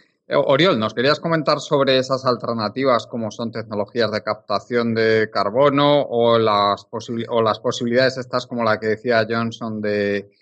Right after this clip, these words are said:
eh, Boris Johnson, el primer ministro británico, de instalar reactores de fusión? Entiendo que se refería a de fusión, ¿no? El,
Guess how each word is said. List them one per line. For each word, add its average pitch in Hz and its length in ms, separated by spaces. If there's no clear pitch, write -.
eh, 101 640
Boris 101 280
Johnson, 113 420
el 90 440
primer 95 320
ministro 95 400
británico, 98 560
de 104 1040
instalar 104 800
reactores 104 640
de 101 80
fusión? 117 680
Entiendo 117 440
que 117 100
se 113 140
refería 117 440
a 127 40
de 113 120
fusión, 131 460
¿no? 180 180
El, 98 320